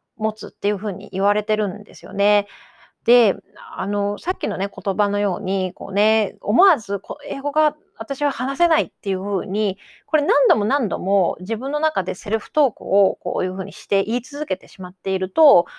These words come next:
無意識っていうのは、私たちの無意識っていうのは、それをね、一生懸命実現しようとしちゃうんですよ。「あ、そうなんだ」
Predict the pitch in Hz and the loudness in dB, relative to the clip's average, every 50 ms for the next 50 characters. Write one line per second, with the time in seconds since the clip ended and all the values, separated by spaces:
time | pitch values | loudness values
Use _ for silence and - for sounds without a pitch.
0 | - - - _ _ _ _ - 269 403 508 494 - - - 247 208 - - _ | -20 -20 -20 _ _ _ _ 2 4 4 4 2 -2 -8 -4 -4 -4 -4 -6 _
1 | _ 190 180 175 - - 175 180 196 190 180 170 175 - - _ _ 302 302 - | _ -4 -4 -4 -6 -4 0 2 4 4 4 2 0 -2 -10 _ _ -2 -2 -2
2 | 285 - 180 170 175 190 202 202 - - 190 - _ - - 160 156 160 - - | -6 -6 -8 -8 -6 -6 -6 -6 -8 -12 -14 -14 _ -14 -10 -10 -10 -10 -4 0
3 | 285 339 349 349 349 330 330 330 302 247 - - 403 403 - 427 381 220 175 170 | 2 2 2 2 0 0 -2 -4 -4 -6 -4 -4 -4 -2 -2 -2 -2 -2 -4 -6
4 | - - _ - 359 370 403 415 403 403 - - 381 381 359 359 359 - 381 311 | -10 -14 _ -2 -2 0 0 -2 -4 -4 -4 0 2 2 2 2 2 4 4 4
5 | 196 - - - - - - 302 311 285 208 - - - - - - - - _ | 4 4 0 -6 -4 0 0 2 2 0 -2 -6 -8 -10 -8 -8 -8 -8 -10 _
6 | _ _ _ _ _ _ - 277 277 254 - - 359 381 370 330 269 202 175 180 | _ _ _ _ _ _ 2 2 2 0 -2 0 0 0 2 2 0 -2 -2 -2
7 | 202 113 | -2 -2